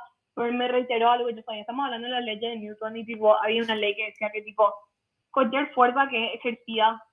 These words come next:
sobre un cuerpo vuelve triplicada. O sea, si yo me voy y pego en la pared con una fuerza que, sé yo, trescientos newtons, a mí se me, a, tipo, me va a doler más a mí que a la pared eventualmente, ¿verdad? En lo humano es diferente, porque obviamente yo pego la pared y al toque voy a sentir que me duele.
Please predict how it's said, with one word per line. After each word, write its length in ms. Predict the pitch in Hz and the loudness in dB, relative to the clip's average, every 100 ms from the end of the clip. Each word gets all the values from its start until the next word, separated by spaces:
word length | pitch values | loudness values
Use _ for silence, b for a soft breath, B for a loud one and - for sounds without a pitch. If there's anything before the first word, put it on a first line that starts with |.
| _ - | _ -4
sobre 240 | 240 233 | -2 0
un 120 | 240 240 | -2 0
cuerpo 520 | 226 220 240 262 220 | 0 2 2 2 0
vuelve 760 | 202 226 226 226 240 294 311 _ | 0 2 2 2 -2 -2 -4 _
triplicada. 680 | 233 240 247 226 - 214 190 | -10 -8 -4 -2 4 4 4
O 80 | 190 | 0
sea, 120 | 202 | -6
si 120 | 202 202 | -8 -4
yo 100 | 254 | 0
me 140 | 339 | 2
voy 200 | 269 262 | 2 0
y 60 | - | -4
pego 180 | 240 240 | -4 -2
en 60 | |
la 80 | 262 | -2
pared 220 | 247 208 | 0 -2
con 100 | 208 220 | -2 -8
una 100 | 220 | -6
fuerza 200 | 220 247 | -4 -4
que, 120 | 254 | -4
sé 100 | 240 | -6
yo, 120 | 202 | -10
trescientos 380 | - 208 226 254 | -12 -16 -10 -10
newtons, 460 | 240 214 220 311 - _ _ _ | -8 -4 -4 -4 -14 _ _ _
a 120 | 277 | 6
mí 280 | 277 302 403 - | 6 4 -2 -4
se 100 | 294 | -4
me, 100 | 262 - | -2 -2
a, 100 | 277 | -2
tipo, 160 | 294 | 2
me 100 | 320 | 4
va 60 | 311 | 6
a 40 | |
doler 160 | 392 359 | 6 4
más 140 | 349 | 2
a 20 | 359 | 0
mí 100 | 320 | 4
que 60 | |
a 40 | 370 | 4
la 100 | 381 | 6
pared 240 | 285 302 | 0 -2
eventualmente, 760 | 277 277 254 240 285 285 247 226 | -6 -8 -6 -2 -2 -2 -6 -2
¿verdad? 280 | 214 202 190 - _ _ | -2 -2 -6 -12 _ _
En 120 | 262 | -4
lo 100 | 277 | 0
humano 260 | 285 262 330 | 2 2 0
es 60 | 285 | -2
diferente, 280 | 294 254 262 | -4 -6 -4
porque 120 | 285 | -4
obviamente 220 | 262 254 262 | -6 -8 -10
yo 60 | |
pego 140 | 262 262 | -4 0
la 80 | |
pared 140 | 320 277 | 0 0
y 60 | |
al 100 | 311 | -2
toque 180 | 254 254 | -4 -6
voy 60 | 294 | -8
a 20 | |
sentir 160 | 269 254 | -8 -10
que 60 | 247 | -8
me 100 | 226 | -6
duele. 240 | 226 202 | -6 -6